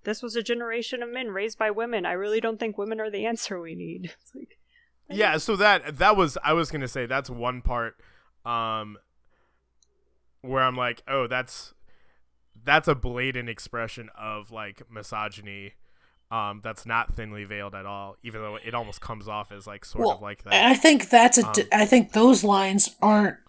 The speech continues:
Speaker 3: as, like, those are almost detrimental to the movie because it, it does, it, it, it feels like it wants it to look cool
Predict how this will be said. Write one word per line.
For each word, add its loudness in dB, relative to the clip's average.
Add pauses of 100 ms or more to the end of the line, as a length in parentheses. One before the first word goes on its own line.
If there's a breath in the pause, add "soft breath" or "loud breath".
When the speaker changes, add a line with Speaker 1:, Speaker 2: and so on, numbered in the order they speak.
Speaker 3:
as, 2
like, -4
those 8
are 8
almost 6
detrimental 2
to -2
the 0
movie -4
because -2
it, -10
it -2
does, 6
it, 0
it, 0 (220)
it 6
feels 8
like 4
it -2
wants 6
it 4
to 4
look 2
cool 2